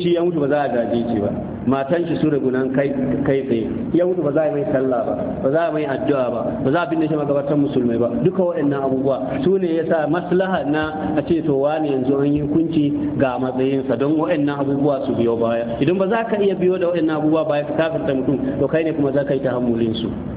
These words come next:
Gane abin? To shi yasa kafirta mutum yana da hatsari sosai sosai. Ka kira sunan mutum ka ce ya kafirta addinin musulunci.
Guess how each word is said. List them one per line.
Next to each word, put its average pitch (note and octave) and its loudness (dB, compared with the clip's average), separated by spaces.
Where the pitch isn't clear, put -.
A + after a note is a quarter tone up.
Gane E3+ 0
abin? F3 -4
To D#3 0
shi D3+ 0
yasa F3+ 0
kafirta F#3 0
mutum D#3 2
yana D3+ 2
da C3 2
hatsari D3 0
sosai D3 0
sosai. D#3 0
Ka C3+ 0
kira D3 0
sunan F#3 2
mutum E3+ 0
ka D3 -2
ce C#3+ 2
ya C3 0
kafirta B2 0
addinin A2+ 0
musulunci. A2+ 0